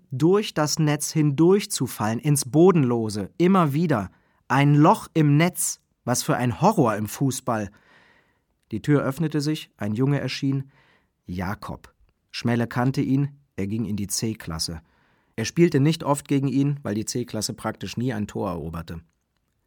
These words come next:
"Hast du mit Tango Basketball gespielt?", fragte Schmelle.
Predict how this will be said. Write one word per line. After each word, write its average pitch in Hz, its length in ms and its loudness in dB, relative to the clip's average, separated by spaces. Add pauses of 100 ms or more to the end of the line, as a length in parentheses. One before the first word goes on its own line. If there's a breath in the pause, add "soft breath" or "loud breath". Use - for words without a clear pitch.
(180)
"Hast - 340 0
du 135 100 2
mit 117 220 -2
Tango 120 340 0
Basketball 107 600 -2
gespielt?", 110 640 -4
fragte - 400 -6
Schmelle. 117 400 -6